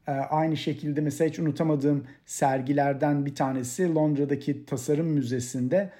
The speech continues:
Paul Smith'in, e, bir retrospektifi vardı. Yani hala çok net olarak söyleyebilirim. E, Paul Smith'in küçüklüğünden beri, on altı yaşından beri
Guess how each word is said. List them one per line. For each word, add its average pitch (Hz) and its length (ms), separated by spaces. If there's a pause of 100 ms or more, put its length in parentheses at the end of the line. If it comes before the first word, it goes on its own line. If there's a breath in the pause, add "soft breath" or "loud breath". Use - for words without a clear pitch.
(320 loud breath)
Paul 160 300
Smith'in, 156 720 (420 loud breath)
e, 127 540
bir 131 200
retrospektifi 123 920
vardı. 123 480 (500 loud breath)
Yani 147 260
hala 156 560
çok 156 220
net 185 220
olarak 131 340
söyleyebilirim. 143 840 (480 loud breath)
E, 143 200 (320)
Paul 170 240
Smith'in 175 760 (200)
küçüklüğünden 175 920
beri, 135 140
on 175 180
altı 151 320
yaşından 131 600
beri 156 300